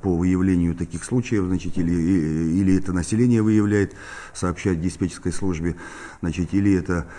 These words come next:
Г В Д, или мы при обходах, э, то мы немедленно накрываем эти, э,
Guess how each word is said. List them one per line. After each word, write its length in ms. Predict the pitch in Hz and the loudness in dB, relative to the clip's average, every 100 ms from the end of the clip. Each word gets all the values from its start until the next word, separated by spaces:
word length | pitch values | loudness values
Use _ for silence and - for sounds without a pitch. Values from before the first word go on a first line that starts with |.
| - | -12
Г 140 | 85 92 | -2 2
В 180 | 95 95 | 2 2
Д, 240 | 123 110 | 4 4
или 180 | 98 95 | 4 4
мы 180 | 101 117 | 4 4
при 160 | 104 | 2
обходах, 500 | 98 - 101 90 - | 0 0 -2 -2 -2
э, 160 | 85 87 | -2 0
то 100 | 117 | 6
мы 160 | 117 127 | 10 12
немедленно 640 | 127 123 120 95 98 98 | 12 12 12 8 4 4
накрываем 600 | 95 92 101 110 113 107 | 4 2 2 4 4 4
эти, 300 | 85 - 92 87 | 2 0 0 0
э, 260 | 69 85 | -2 -4